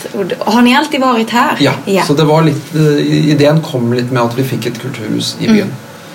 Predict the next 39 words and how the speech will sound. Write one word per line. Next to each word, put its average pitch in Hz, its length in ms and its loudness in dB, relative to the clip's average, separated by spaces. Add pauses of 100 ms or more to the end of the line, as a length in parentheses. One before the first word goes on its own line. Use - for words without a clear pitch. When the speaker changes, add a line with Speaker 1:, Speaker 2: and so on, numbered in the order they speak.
(300)
Speaker 2:
Ja. - 60 -6 (300)
Speaker 1:
Och 214 80 2
det 226 100 4
är 226 40 4
fantastiskt, 226 840 0
eh, 185 280 2 (520)
liksom 185 500 -2
de 185 140 0
här, 180 400 0
eh, 175 60 -2
stora, 170 640 0
eh, 170 160 -2
konsertsalarna 175 1040 -2
är 185 200 2
ju 165 320 0 (460)
gjorda 185 560 2
och 196 80 0
byggda 208 540 -2
för 196 320 0
att - 280 -8 (180)
liksom 175 340 -4
ha 170 220 -2 (120)
bra 165 260 0
ljud. 180 580 0 (140)
Speaker 2:
Mm. 135 240 2 (320)
Speaker 1:
Så - 180 -2
att 190 180 -6
det 214 140 2
är 190 40 2
ju 202 100 0
också 220 240 -4
väldigt 190 420 -2
bra 156 200 -4
ljud, 233 520 -2 (400)
Speaker 2:
Tack. - 140 0
Speaker 1:
måste 185 260 -4
jag 180 120 -2
säga. - 200 0
Speaker 2:
Ja. 160 60 0